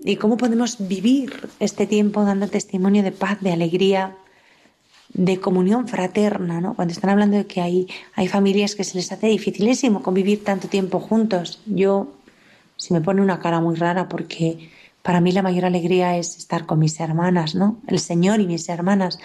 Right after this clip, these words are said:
Y convivir, pues bueno, convivir es convivir, pero convivir es igual en todo tiempo, no sé. Con coronavirus y sin él, los roces de la convivencia y las tesis que supone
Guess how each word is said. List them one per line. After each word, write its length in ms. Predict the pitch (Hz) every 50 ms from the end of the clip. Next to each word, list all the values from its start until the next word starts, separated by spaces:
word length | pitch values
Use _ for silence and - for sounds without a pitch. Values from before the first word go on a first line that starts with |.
| - - - - - - - - - -
Y 120 | 214 208
convivir, 500 | 208 214 202 196 196 185 208 254 294 -
pues 140 | 247 208 156
bueno, 180 | 196 208 214
convivir 320 | - 175 160 156 156 160 170
es 100 | 180 -
convivir, 460 | - 214 196 175 151 160 180 185 196
pero 240 | - 180 170 160 160
convivir 380 | - 147 147 151 - - -
es 120 | 202 196 -
igual 280 | 190 165 156 151 147
en 100 | 147 143
todo 240 | 143 - 147 147 147
tiempo, 400 | - - 180 190 196 190 - 151
no 120 | 143 160 165
sé. 240 | - - 190 190 190 - - - - - - - _ - - - - -
Con 160 | - 185 180
coronavirus 720 | - 196 180 175 175 180 180 175 175 180 202 220 214 226
y 60 | 240
sin 380 | - - - 202 185 185 196 214
él, 400 | 233 233 226 240 285 - - -
los 260 | - 196 190 185 170 -
roces 360 | - 170 175 - - 208 196
de 60 | 202
la 140 | 196 185 185
convivencia 800 | - 175 170 170 165 180 202 214 220 214 - - 196 185 180 180
y 140 | 170 170 165
las 280 | 165 170 160 160 -
tesis 480 | - 190 185 185 - 214 214 196 196 -
que 120 | - 190
supone 580 | - - 180 156 - 190 190 190 190 185 180